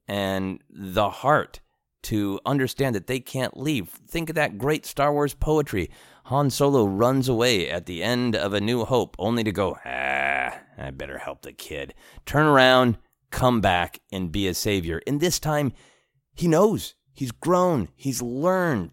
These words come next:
His fighting spirit has been reignited, and he knows, "You can't walk away. You have a responsibility to the galaxy.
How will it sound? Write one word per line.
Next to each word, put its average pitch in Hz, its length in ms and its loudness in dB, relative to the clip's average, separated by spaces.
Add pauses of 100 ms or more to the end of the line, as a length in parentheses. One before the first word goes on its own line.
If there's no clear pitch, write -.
(100)
His 123 240 -6
fighting 156 500 -2
spirit 147 580 -2
has 107 180 -4
been 107 320 -2
reignited, 131 720 -2
and 113 120 -2
he 139 60 0
knows, 139 440 2 (580)
"You 190 100 -8
can't 196 320 -4
walk 147 280 2
away. 131 520 2 (420)
You 175 180 0
have 185 160 2
a 175 60 -2
responsibility 165 1120 -2 (100)
to 143 100 -10
the 135 100 -2
galaxy. 156 640 -4